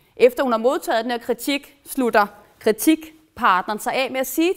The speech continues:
til hende, "Du skal jo ikke tage den her kritik personligt." Og som en interviewperson reflekterer over i det interview, jeg har med hende,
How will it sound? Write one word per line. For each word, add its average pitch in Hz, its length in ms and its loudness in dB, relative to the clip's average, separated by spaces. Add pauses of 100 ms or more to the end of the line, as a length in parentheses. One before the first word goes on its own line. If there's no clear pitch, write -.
til 226 100 -4
hende, 220 240 -8 (800)
"Du 254 60 -4
skal 277 140 0
jo 254 40 6
ikke 277 100 2
tage 349 100 -4
den 330 80 -2
her 320 60 -2
kritik 320 400 -4 (220)
personligt." 415 720 -2 (1300)
Og 214 140 -8
som 262 120 -4
en 254 80 -4
interviewperson 254 640 -4
reflekterer 330 540 0
over 202 280 2 (180)
i - 40 -10
det 233 100 -6
interview, 226 340 -4
jeg 254 100 0
har 220 180 4
med 233 160 -2
hende, 220 320 -4